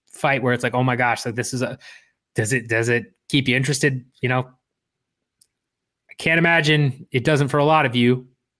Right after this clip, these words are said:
but, you know, do you, let me know your thoughts on this, because especially from you guys who are watching this type of podcast, I'm curious to see where you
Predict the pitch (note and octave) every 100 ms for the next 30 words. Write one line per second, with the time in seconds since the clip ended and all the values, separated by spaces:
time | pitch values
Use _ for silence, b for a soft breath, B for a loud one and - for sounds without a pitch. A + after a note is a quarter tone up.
0 | - B2+ A#2 - _ _ _ _ _ _
1 | _ _ - C#3+ C3+ C3 G#2+ - _ _
2 | _ _ - F3 F#3+ _ _ _ - D#3+
3 | G#3+ A#3+ A3 F#3 D#3 D3+ B2 A2 G2+ -
4 | - - C3+ D3+ C3 - G3 G3 F#3+ E3+
5 | D#3 - C#3+ B2+ B2 A2+ _ _ _ _
6 | _ _ _ _ _ _ - E3 C#3 G#2
7 | G2 - C3+ B2+ B2 B2+ A#2 C3 C3+ C#3+
8 | B2 G#2+ B2+ A#2+ D3+ D3 D3+ - - _
9 | _ _ _ - A#2+ A#2+ - D3 C3 -
10 | B2+ - B2 A2+ A2 G#2 - A#2+ A#2 A2+
11 | A#2 A#2 A2+ G#2+ -